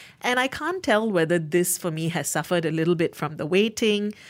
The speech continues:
Um, it suffered a little bit from the hype of, "Ooh, another Taika Waititi Thor outing." Uh, the fact that Ragnarok was amazing. Uh, so this, for me, was kind of like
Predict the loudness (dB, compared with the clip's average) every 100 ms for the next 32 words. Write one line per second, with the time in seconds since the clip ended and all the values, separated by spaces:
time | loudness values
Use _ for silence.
0 | -20 -6 0 2 0 -6 -6 -4 0 0
1 | 0 2 4 4 2 0 0 -2 0 -2
2 | 0 -2 -2 -4 -2 -2 -4 -10 0 2
3 | 4 6 4 4 2 2 2 2 0 2
4 | 2 2 0 0 -2 0 2 2 0 0
5 | 2 2 0 -10 -16 -20 -6 0 0 2
6 | -2 0 -2 -2 -2 0 2 0 -4 -4
7 | -2 -4 -2 -4 -2 -4 -2 0 0 -2
8 | -12 -20 -20 -18 -4 0 2 0 2 2
9 | 0 -6 _ _ _ _ _ -8 0 0
10 | 0 -2 -2 -2 0 0 0 -2 -2 -2
11 | 0 0 -2